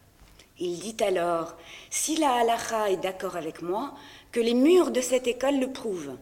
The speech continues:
Alors les murs de l'école commencèrent à pencher. Mais Rabbi Yoshua les apostropha.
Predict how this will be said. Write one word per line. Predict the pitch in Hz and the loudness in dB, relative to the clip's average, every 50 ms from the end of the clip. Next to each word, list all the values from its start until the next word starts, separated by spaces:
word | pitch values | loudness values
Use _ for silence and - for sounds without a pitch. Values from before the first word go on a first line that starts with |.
| - - - _ _ _ _ _ _ _ _ _ _ - - | -18 -20 -20 _ _ _ _ _ _ _ _ _ _ -16 -10
Alors | - 190 196 190 214 233 220 | -6 -2 0 0 0 0 0
les | 226 | -2
murs | 214 214 214 233 214 | -4 -4 -4 -4 -2
de | 208 208 | -2 0
l'école | 185 180 170 - 180 180 190 220 | 0 -2 -4 -4 -4 -6 -6 -6
commencèrent | - - 202 190 175 160 - - 185 - - | -6 -6 -6 -6 -6 -6 -6 -10 -12 -12 -14
à | 180 165 | -16 -16
pencher. | - - 127 123 - - - - - _ _ _ _ _ _ _ _ _ _ _ _ _ _ _ _ _ _ _ - - _ _ _ - - - - - - - - - - - | -14 -14 -14 -12 -12 -12 -14 -16 -20 _ _ _ _ _ _ _ _ _ _ _ _ _ _ _ _ _ _ _ -20 -20 _ _ _ -14 -14 -12 -12 -14 -16 -20 -20 -20 -14 -8
Mais | - 185 | -6 -4
Rabbi | 185 208 208 202 233 262 | 0 0 0 2 2 2
Yoshua | 254 220 190 - - - 180 185 214 285 | 2 2 2 0 -4 -4 -4 -2 0 0
les | 320 262 208 202 | 0 -2 -2 -4
apostropha. | 185 - 208 214 - - - - 160 - - - | -6 -6 -6 -8 -8 -10 -12 -14 -16 -16 -16 -18